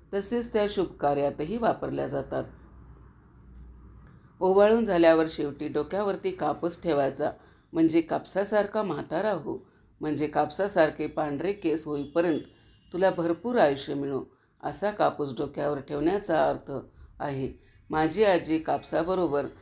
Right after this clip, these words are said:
दुर्वा पण घ्यायची आणि दुर्वासारखा ताटकणा असू दे आणि कापसासारखा म्हातारा हो, असा आशीर्वाद द्यायची. थोडक्यात काय, तर चांगले आरोग्य मिळो,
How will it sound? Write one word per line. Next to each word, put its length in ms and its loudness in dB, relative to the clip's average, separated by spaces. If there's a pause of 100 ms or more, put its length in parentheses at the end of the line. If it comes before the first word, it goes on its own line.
(200)
दुर्वा 360 6
पण 280 -2 (340)
घ्यायची 440 -8 (360)
आणि 220 6
दुर्वासारखा 800 2 (420)
ताटकणा 520 0
असू 340 -4
दे 300 -4 (120)
आणि 400 0 (400)
कापसासारखा 720 0
म्हातारा 500 -2
हो, 400 -6 (260)
असा 320 4
आशीर्वाद 520 2
द्यायची. 380 -4 (360)
थोडक्यात 380 -2 (100)
काय, 160 4 (100)
तर 80 0
चांगले 440 -4
आरोग्य 460 0
मिळो, 280 -2